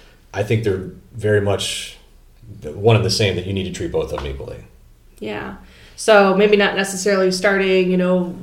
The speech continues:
Speaker 2: walking up to some guy and being like, "Hey, yo, how's your mental health today?"
Speaker 1: Right.
Speaker 2: But, you know, instead being, like, going, maybe talking to your colleague or, you know, someone else and saying, "Hey, like, you okay? Are
Speaker 1: Yeah.
Speaker 2: things all right?"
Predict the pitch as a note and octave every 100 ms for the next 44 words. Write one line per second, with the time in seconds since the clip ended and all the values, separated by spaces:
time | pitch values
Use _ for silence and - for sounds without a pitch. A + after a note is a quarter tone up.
0 | F#3+ G3+ G3+ G3+ G#3 G#3 - G3+ - G3
1 | F#3 F#3 F#3 F#3+ F3+ F3+ F3 F#3 A3 G#3
2 | G#3+ F#3+ F3+ F3+ G3 G3 G#3 F#3+ F3+ F#3+
3 | G3+ G3+ F3+ F#3 F#3+ - G#3 F#3 G#3 G3+
4 | F3 D#3 F#3+ F#3 - - - A3 A3+ G3+
5 | F#3+ F#3 G#3 G3 F#3 F#3 F3+ - G3+ F#3
6 | G3+ G3+ G3 G3 F#3+ G3 F#3 G3 F#3 F3+
7 | F3+ F3+ F3+ F#3+ G#3 F#3+ F#3 F3+ F3+ F3+
8 | F3 F#3 F3+ F#3 F3+ F3 F#3 G3 F#3+ F3+
9 | F3+ F3+ G3+ C#4 C3 - F#3 F3+ F3+ G#3
10 | A3 A#3+ A#3+ B3 B3+ - E3 - - G#3+
11 | G3 F3+ F#3 G#3 -